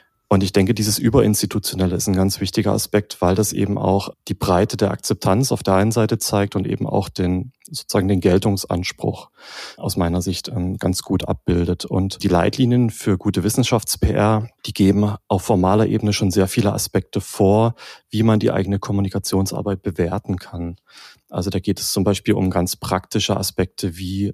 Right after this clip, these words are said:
zielgruppengerechte Ansprache, Erklären, äh, Fachbegriffe, ähm, nicht sozusagen in der Schwebe lassen, sondern wirklich ausführen, Verantwortlichkeiten klar benennen, den Forschungsprozess an sich transparent machen. Also wie sind die Ergebnisse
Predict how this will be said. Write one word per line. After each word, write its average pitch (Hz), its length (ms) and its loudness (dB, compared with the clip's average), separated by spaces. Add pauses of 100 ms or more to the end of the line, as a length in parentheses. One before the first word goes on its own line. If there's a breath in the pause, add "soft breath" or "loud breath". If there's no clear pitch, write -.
(120)
zielgruppengerechte 104 1000 0
Ansprache, 113 920 -2
Erklären, 120 920 2 (320)
äh, 104 200 -2
Fachbegriffe, 104 920 -2
ähm, 95 300 -2
nicht 98 280 -4
sozusagen 101 360 -2
in 98 60 -4
der 90 80 -2
Schwebe 113 320 -2
lassen, 104 260 -2
sondern 90 280 -4
wirklich 95 300 -8
ausführen, 104 760 -2 (500 loud breath)
Verantwortlichkeiten 101 1120 -2
klar 92 280 -2
benennen, 95 360 0
den 90 180 -4
Forschungsprozess 104 1120 -4
an 92 160 -2
sich 113 240 -6
transparent 98 640 -6
machen. 95 240 -8
Also 92 240 -8
wie 120 140 -4
sind 107 180 -4
die - 60 -8
Ergebnisse - 640 -6